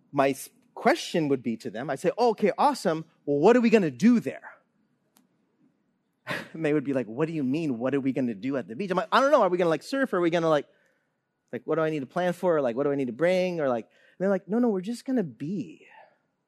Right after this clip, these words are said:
Like, we're just gonna hang out at the beach and talk and eat food, like, all day. And, like, there's no, like, activities. I mean, you can do something, but again, like, I'm just so wired. Like, well, what are you gonna do?" <laughs>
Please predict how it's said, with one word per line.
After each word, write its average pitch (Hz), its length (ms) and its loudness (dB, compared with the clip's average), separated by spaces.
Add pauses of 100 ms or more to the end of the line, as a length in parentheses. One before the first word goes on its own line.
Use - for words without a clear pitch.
(520)
Like, 165 140 -6
we're 190 60 -2
just 208 200 -6
gonna 262 140 -2
hang 185 280 -4
out 208 220 -4
at 180 140 -8
the 123 60 -20
beach 208 600 -8
and 160 280 -14 (240)
talk - 420 -4 (120)
and 120 420 -8
eat 175 180 -14
food, 247 500 -2
like, 139 180 -4 (120)
all 208 300 2
day. 208 440 2
And, 160 160 -8
like, 151 160 -4 (460)
there's 196 120 -8
no, 262 100 -2
like, 262 160 -2
activities. 196 760 -4
I 135 40 -8
mean, 180 140 0
you 330 120 6
can 277 100 4
do 285 220 6
something, 156 320 -2
but 147 200 -2 (880)
again, 196 320 2
like, 165 220 -4
I'm 185 140 0
just 185 220 -6
so 185 120 2
wired. 165 480 2
Like, 131 160 -2
well, 165 120 4
what 269 120 10
are - 20 4
you 254 40 4
gonna 226 180 4
do?" 185 260 2 (500)
<laughs> - 40 -20